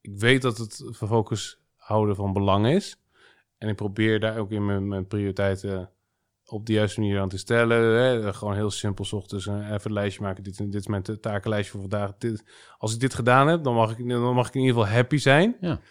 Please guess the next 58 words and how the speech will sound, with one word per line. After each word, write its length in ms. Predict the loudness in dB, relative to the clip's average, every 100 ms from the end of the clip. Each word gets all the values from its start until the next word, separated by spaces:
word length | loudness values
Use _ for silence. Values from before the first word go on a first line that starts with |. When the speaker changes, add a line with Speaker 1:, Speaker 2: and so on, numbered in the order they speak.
| -20 -20 _
Speaker 1:
En 160 | -4 0
niet 200 | 0 0
ook, 220 | -2 -2
eh, 160 | -4 -2
niet 200 | -2 0
denken 260 | 0 0
van, 160 | -6 -6
's 80 | -6
avonds, 220 | -6 -2
"Ah, 120 | -2
ik 100 | 0
had, 200 | -2 -2 -4 -6
ik 260 | -8 -4
moet 120 | -2
nog 100 | 0
dit 220 | 2 2 4
en 60 |
dit 100 | 2
en 80 | 4
dit 180 | 2 2
doen." 140 | 0
Nee, 260 | -2 -4 0
nee, 160 | 2 2
je 60 |
hebt 120 | 0
in 60 | 0
ieder 120 | 0
geval 180 | 0 -2
iets 300 | -4 -10 -8
even 140 | -4 -2
lekker 180 | 2
af 140 | 0 0
kunnen 180 | -2 0
vinken. 400 | -2 -2 -4 -8 _ -20 -20 -20 -20 -8
Uiteindelijk 440 | 0 2 2 2
is 60 | 0
het 80 |
wel 260 | 4 6 6
gewoon 480 | 6 6 6 4 0 -8 _ _ _ _ -10
hoe 240 | -6 -4
we 40 | -4
als 220 | -4 -4
bedrijf 540 | -2 0 2 4 4 2
focus 380 | 2 2 0
willen 200 | -2 0 2
houden, 380 | 4 2 0
is 240 | -4 -6 -8 -6
toch 180 | -6 -4
dat 160 | -6
we 80 | -6
echt 340 | -2 0 0 -4 -20 _ _ -6
werken 500 | -2 2 2 2 0
vanuit 260 | 2 2
jaardoelen 800 | 2 4 4 4 2 2 2 0
en 80 | -2
een 140 | -4
strategisch 420 | -6 -4 -2 -2 -2
plan. 440 | 2 4 4